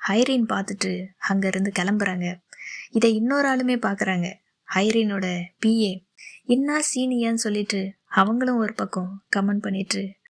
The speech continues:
அங்கிருந்து கிளம்புறாங்க எல்லாருமே. ஐரின் வீட்டுக்கு வந்ததும் மேவினை தான் நினைச்சு பார்க்கறாங்க. அவங்கள நினைச்சு பார்த்துட்டு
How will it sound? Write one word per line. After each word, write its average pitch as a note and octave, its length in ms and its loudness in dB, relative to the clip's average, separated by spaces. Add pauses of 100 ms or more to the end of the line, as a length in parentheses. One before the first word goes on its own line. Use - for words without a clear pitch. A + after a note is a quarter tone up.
(140)
அங்கிருந்து G3 760 0 (340)
கிளம்புறாங்க G3+ 560 0 (180)
எல்லாருமே. F#3+ 580 -2 (220)
ஐரின் A#3+ 600 0 (100)
வீட்டுக்கு G#3 460 0
வந்ததும் G3 440 -2 (380)
மேவினை G#3 480 0
தான் F#3+ 480 -4
நினைச்சு G#3 360 0
பார்க்கறாங்க. F#3+ 460 -2 (320)
அவங்கள B3 440 2
நினைச்சு D#4 260 -4
பார்த்துட்டு A3 540 -2